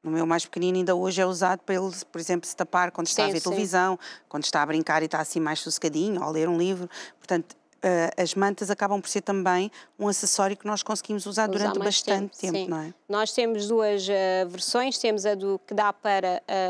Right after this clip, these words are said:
Speaker 2: as, hum, alcofas e os
Speaker 1: Uhum.
Speaker 2: bercinhos mais pequeninos e para os carrinhos, para os passeios. E depois já fiz algumas, já porque é aquelas de um metro e trinta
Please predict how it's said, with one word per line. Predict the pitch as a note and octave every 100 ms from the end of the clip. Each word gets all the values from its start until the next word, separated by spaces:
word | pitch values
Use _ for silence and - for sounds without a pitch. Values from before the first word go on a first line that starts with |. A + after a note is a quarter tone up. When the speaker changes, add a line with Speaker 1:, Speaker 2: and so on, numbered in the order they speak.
| F#3
Speaker 2:
as, | F3 -
hum, | F3+ F3 E3+ - -
alcofas | F#3+ - A3+ G#3 - G3 F3+
e | F#3 F#3
os | F3+ F3
Speaker 1:
Uhum. | E3+
Speaker 2:
bercinhos | F#3+ F3 G3+ F3+
mais | F#3+ -
pequeninos | - A3+ C4+ E4+ E4+ - _ _ _ _
e | C4
para | - G#3+
os | -
carrinhos, | A3+ A#3 C#4 -
para | G3+
os | -
passeios. | G#3 - A#3+ B3 C4+ C#4 - _ _ -
E | A#3
depois | A#3+ C4+ C4+ C4 -
já | C4 B3+
fiz | - C4+ C4
algumas, | B3+ B3+ B3 A3+ G#3+ G3
já | A3+ A3+
porque | - -
é | A3+
aquelas | A3 A3+ A3 G#3+ G#3+
de |
um | A3
metro | A3+ -
e | A3
trinta | A#3 A#3 A#3 A#3+ A3